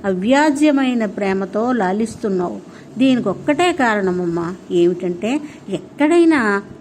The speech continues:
చెడ్డ కొడుకులు ఉంటారేమో కానీ చెడ్డ తల్లులు మాత్రం ఉండరు కదా తల్లి," అంటున్నారు శంకర్లు. "కుపుత్రో జాయేత క్వచిదపి కుమాత నభవతి."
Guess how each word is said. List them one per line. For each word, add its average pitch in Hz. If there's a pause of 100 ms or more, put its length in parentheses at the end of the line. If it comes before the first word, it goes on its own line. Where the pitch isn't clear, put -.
(160)
చెడ్డ 175
కొడుకులు 233
ఉంటారేమో 226
కానీ 196 (320)
చెడ్డ 170
తల్లులు 196
మాత్రం 269
ఉండరు 190
కదా 180
తల్లి," 175 (300)
అంటున్నారు 190 (420)
శంకర్లు. 180
"కుపుత్రో 294
జాయేత 233
క్వచిదపి 170 (300)
కుమాత 208 (320)
నభవతి." 208